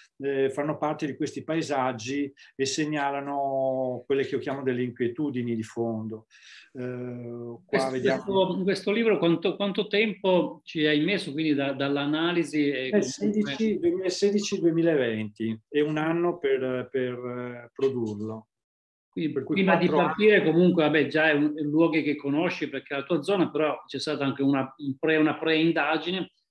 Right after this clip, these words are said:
Speaker 2: e poi tutti questi anni per poter, eh, arrivare a un,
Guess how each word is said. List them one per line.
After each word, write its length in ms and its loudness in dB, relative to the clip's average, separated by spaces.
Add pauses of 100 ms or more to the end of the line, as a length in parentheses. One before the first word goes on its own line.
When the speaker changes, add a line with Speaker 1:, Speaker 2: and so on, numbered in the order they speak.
(100)
Speaker 2:
e 180 -2
poi 320 4
tutti 260 -2
questi 320 -2
anni 340 2
per 220 -6
poter, 500 -4
eh, 380 -4
arrivare 600 0
a 180 -2
un, 280 -4